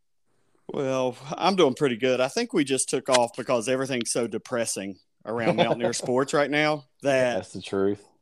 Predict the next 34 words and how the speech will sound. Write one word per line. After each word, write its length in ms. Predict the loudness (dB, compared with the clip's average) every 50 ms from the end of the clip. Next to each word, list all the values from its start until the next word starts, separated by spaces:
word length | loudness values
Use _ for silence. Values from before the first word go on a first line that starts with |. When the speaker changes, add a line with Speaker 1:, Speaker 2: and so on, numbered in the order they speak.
| _ _ _ _ _ _ _ -20
Speaker 1:
we 220 | -12 -6 -4 0 2
didn't 160 | 2 2 4
wanna 160 | 4 4 4
come 220 | 6 6 6 6 8
on 260 | 6 6 6 4 2
and 100 | 0 -4
just 240 | -4 -6 -6 -6 -4
pile 340 | 0 2 4 4 4 2
on 440 | 2 0 -2 -2 -4 -6 -8 -10 -12 _ _ _ -14
and 140 | -14 -6 -6
be 160 | -4 -4 -2
negative. 460 | -2 -2 -2 -2 -4 -6 -8 -10 -10 -18 -20 _ _ _ _ _ _ _ _ _ _ _ _ -10
Uh, 360 | -6 -6 -4 -4 -4 -6 -8
but, 360 | -8 -6 -4 -4 -4 -4 -6 _ _ _ _ -12
you 100 | -6 -2
know, 140 | 0 0 2
we 100 | 0 0
took 200 | -2 -2 -2 2
a 40 | 2
little 120 | 2 4
month 180 | 4 2 2 4
off. 260 | 4 4 4 4 2 -4
We've 240 | -8 -8 -8 -6
been 160 | -6 -6 -4 -2
doing 200 | -2 -2 0 0
this, 400 | 0 0 -2 -2 -4 -10 -14 -8 -2
guys, 320 | 0 0 0 0 -2 -6 -16 _ -12
I 140 | -6 -6 -4
don't 160 | -4 -4 -4
know 60 | -4 -6
if 120 | -6 -4
y'all 180 | -2 -2 -2 -2
realize 380 | -2 -2 -2 -2 -4 -4 -8
this. 380 | -8 -8 -8 -8 -8 -10 -14